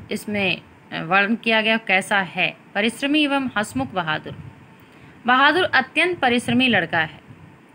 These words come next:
जो अपनी मेहनत से पूरे घर को न केवल स्वच्छ रखता है,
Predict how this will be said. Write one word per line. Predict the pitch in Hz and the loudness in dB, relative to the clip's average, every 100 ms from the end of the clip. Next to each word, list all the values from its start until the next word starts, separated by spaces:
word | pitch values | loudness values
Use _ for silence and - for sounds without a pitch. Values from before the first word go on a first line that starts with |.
| - | -4
जो | 269 | 0
अपनी | 330 370 | 0 2
मेहनत | 330 254 269 339 | 2 2 2 0
से | 349 | -2
पूरे | 339 269 277 269 | -6 -2 0 0
घर | 202 262 | 2 0
को | 294 285 | 2 0
न | 262 240 | 2 2
केवल | 247 254 247 247 | 2 0 0 0
स्वच्छ | - 247 247 - | -2 -2 -2 -2
रखता | 247 - 226 | -4 -2 0
है, | 220 214 | 0 -2